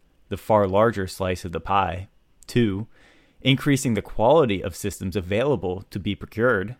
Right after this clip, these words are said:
And three, ensuring against changing states of the world with functional alternatives ready for production. Alchin wrote, quote,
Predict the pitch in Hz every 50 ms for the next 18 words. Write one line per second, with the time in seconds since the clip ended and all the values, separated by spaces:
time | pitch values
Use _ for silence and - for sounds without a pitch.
0 | _ _ _ _ - 147 143 - - 165 151 117 92 85 82 - _ _ _ -
1 | - 135 127 - - 160 170 190 202 196 170 120 120 113 110 104 - - - 120
2 | 123 127 127 147 151 135 - - 104 98 104 - 120 107 131 127 120 110 92 92
3 | 92 90 87 92 98 - - - _ _ - 110 107 - - - - 135 160 160
4 | - - - 165 165 - 160 165 160 - - 117 110 104 101 98 104 104 95 -
5 | - - - 110 127 143 120 90 87 92 - _ - 107 - - - 117 127 135
6 | - - - - - - - - - - - - - - - - - - - -
7 | - 113 120 120 - - 113 104 98 98 95 95 98 _ _ _ _ _ _ _
8 | - 123 107 98 - - -